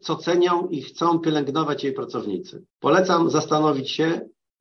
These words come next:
zrobić rozpoznanie, sprawdzić, czy wybrane organizacje są wiarygodne, aktywne,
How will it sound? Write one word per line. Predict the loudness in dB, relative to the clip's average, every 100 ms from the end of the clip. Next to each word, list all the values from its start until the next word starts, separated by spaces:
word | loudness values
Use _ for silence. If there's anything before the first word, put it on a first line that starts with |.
| -12
zrobić | -4 -2 -2 -4 -8 -6 0
rozpoznanie, | 0 2 0 2 2 4 2 0 -8
sprawdzić, | -6 2 2 2 -6 -8
czy | -6
wybrane | -6 -2 0 2 2 -2 -6 -6
organizacje | -4 0 0 0 -2 -4
są | -4 -4
wiarygodne, | -2 -2 0 -2 0 -2
aktywne, | -2 -8 -6 -4 0 0 -2